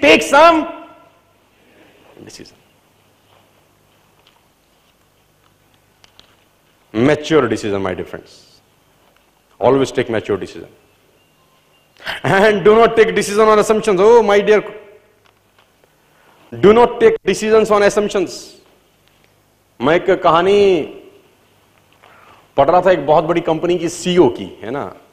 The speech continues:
उसने अपनी कंपनी में किसी एक बहुत बढ़िया एचआर डिपार्टमेंट किसी को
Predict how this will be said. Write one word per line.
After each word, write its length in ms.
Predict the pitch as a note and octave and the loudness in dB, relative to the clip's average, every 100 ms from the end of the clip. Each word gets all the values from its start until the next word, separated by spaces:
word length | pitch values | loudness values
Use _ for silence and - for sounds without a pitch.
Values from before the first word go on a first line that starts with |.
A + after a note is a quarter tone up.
| _ _ _ _ - | _ _ _ _ -6
उसने 320 | C3+ F3+ F3 | -4 0 0
अपनी 300 | D3+ F3 F3 | 0 -2 -4
कंपनी 360 | E3+ D#3 F3 | -4 -6 -4
में 100 | F3+ | -4
किसी 240 | E3+ E3+ F3 | -4 -2 -2
एक 180 | C3+ A#2 | -2 0
बहुत 320 | D#3 F3+ F3 | 0 0 -2
बढ़िया 420 | C#3+ E3 E3+ C#3+ | -2 2 2 0
एचआर 220 | D3 F3+ | 0 -2
डिपार्टमेंट 460 | D#3 D3+ D3 E3+ D#3+ | -2 -4 -4 -6 -6
किसी 200 | D3 D#3+ | -8 -6
को 360 | E3+ D3 - | 0 0 -2